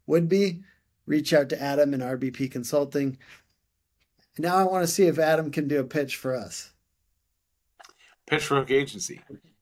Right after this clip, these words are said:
Speaker 2: Right. Well, in my experience, having had multiple clients of ours work with Hook Agency, I have heard that it's been awesome experience. But the biggest eye-opener was when we came to do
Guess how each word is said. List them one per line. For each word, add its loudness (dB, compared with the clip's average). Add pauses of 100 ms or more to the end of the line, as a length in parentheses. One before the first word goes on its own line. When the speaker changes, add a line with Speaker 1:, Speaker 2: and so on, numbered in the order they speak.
(280)
Speaker 2:
Right. -2 (160)
Well, -2 (320)
in -6
my 2
experience, -6
having -6
had -6
multiple -4
clients -4
of -12
ours -10
work -6
with -14
Hook -12
Agency, -6 (560)
I 2
have 0
heard -2
that -8
it's -18
been -10
awesome -2
experience. -12
But -10
the -10 (100)
biggest -4
eye-opener -2
was -10
when -12
we -8
came -8
to -14
do -6